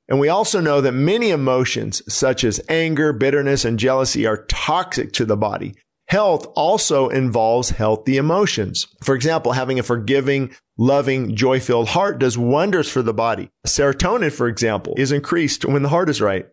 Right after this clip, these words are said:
And this critical chemical also is affected by diet and exercise. Did you catch that? Serotonin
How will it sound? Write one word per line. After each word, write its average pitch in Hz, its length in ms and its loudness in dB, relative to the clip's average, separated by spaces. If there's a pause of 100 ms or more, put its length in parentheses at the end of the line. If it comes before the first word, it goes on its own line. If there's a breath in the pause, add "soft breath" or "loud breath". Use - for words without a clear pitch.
(140)
And 120 240 0
this 131 120 0
critical 147 500 -2
chemical 160 680 0
also 139 580 0
is 135 140 0
affected 135 540 -4
by 127 340 0 (140)
diet 113 500 0
and 143 140 0
exercise. 113 480 -4
Did 123 160 -2
you 117 80 -4
catch 139 240 -2
that? 185 340 -4 (260)
Serotonin 151 840 0